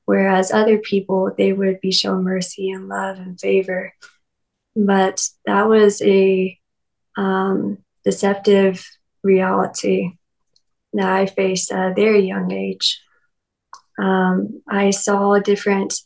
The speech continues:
tactics practiced in that church camp, extreme emotionalism and manipulation just on small children. And I thought that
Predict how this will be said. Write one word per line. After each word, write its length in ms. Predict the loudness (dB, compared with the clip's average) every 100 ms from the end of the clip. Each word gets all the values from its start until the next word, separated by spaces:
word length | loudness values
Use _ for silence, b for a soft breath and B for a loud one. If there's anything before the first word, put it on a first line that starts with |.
| -10
tactics 640 | -4 -4 0 -2 0 -4
practiced 800 | -2 -2 -2 -2 0 2 0 -6
in 560 | 0 4 4 4 0 -6 -8
that 200 | -6 -4
church 360 | -4 -2 -2
camp, 380 | -6 -6 -8 -10 _ b b b -2
extreme 580 | 0 4 6 8 6 4
emotionalism 920 | 2 2 2 -2 -2 -2 -2 -2 -4
and 160 | -2 0
manipulation 840 | 2 0 0 -2 0 2 2 -2
just 240 | -2 -4 -4
on 100 | -8
small 300 | -10 -10 -6
children. 640 | -4 -2 -2 -2 -4 -6 -10 B B B _
And 480 | -2 2 4 4 2
I 180 | 0 -4
thought 540 | -2 2 2 2 -4 -10 _ _ _ _ _ _ _ _ _ _
that 400 | 0 2 4 2